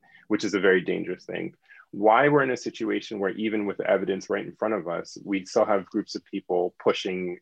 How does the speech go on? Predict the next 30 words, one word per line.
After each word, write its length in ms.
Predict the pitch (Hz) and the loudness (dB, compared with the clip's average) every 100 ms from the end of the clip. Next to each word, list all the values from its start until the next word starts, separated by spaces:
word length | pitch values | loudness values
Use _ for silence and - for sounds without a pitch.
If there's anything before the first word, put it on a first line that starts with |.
| - | -6
you 140 | 110 | -4
know, 80 | 87 | -4
absurdities 720 | 90 - 117 113 85 85 85 | -6 0 4 4 2 -2 -4
for 120 | - | -4
political 460 | 92 95 95 90 92 | -2 -2 -2 -2 -2
gain 380 | 87 95 85 87 | -2 -2 -2 -4
when 120 | 87 | -6
people 240 | - 92 | -8 -2
are 100 | 92 | -2
literally 340 | 87 90 87 85 | 0 -2 -2 0
dying 280 | 98 107 92 | 2 2 0
around 260 | 85 85 - | -6 -10 -12
them 200 | - _ _ _ _ | -14 _ _ _ _
is 140 | - - | -8 -2
something 300 | 98 107 95 | 0 2 2
that 120 | - | 4
I 80 | 98 | 4
don't 180 | 101 | 2
know 140 | 101 92 | 2 0
how, 380 | 90 90 85 - - | 4 4 2 -4 0
how 160 | 92 | 0
to 140 | 90 87 | 0 -2
deal 220 | 90 87 | 0 0
with 140 | 85 | 0
or 120 | 92 | -2
talk 240 | 87 85 92 | 0 -2 -2
about 240 | 85 80 | -2 -2
or 80 | 82 | -6
explain, 420 | 82 - 120 95 | -6 0 2 6
but 140 | 87 | 4